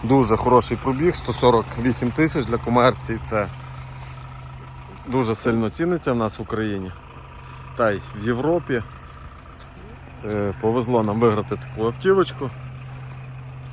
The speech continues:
Так, друзі, якщо зацікавила вам дана пропозиція, не зволікайте. Приїжджайте до нас на перевірочку, на тест-драйв.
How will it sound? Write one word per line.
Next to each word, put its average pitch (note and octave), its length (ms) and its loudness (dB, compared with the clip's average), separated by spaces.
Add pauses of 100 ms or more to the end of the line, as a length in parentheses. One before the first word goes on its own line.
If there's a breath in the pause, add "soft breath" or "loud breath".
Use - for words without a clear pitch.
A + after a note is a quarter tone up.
(360)
Так, A#2+ 180 2
друзі, G#2 320 -4
якщо G#2 380 -4
зацікавила G#2 600 -2
вам G2 140 -2 (220)
дана A2 260 0
пропозиція, B2 680 -4 (160)
не B2 180 0
зволікайте. A2 640 -2 (1400)
Приїжджайте A2+ 540 2
до G2+ 100 -4
нас G#2 260 -4
на G#2+ 60 0
перевірочку, C3 760 0
на G#2 140 0
тест-драйв. B2+ 560 2